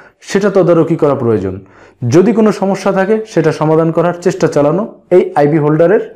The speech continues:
দায়িত্ব। এরপরে বিষয়টা হলো, একটা বিষয় থেকে থাকে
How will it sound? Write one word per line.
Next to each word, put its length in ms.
দায়িত্ব। 920
এরপরে 420
বিষয়টা 400
হলো, 480
একটা 280
বিষয় 280
থেকে 260
থাকে 400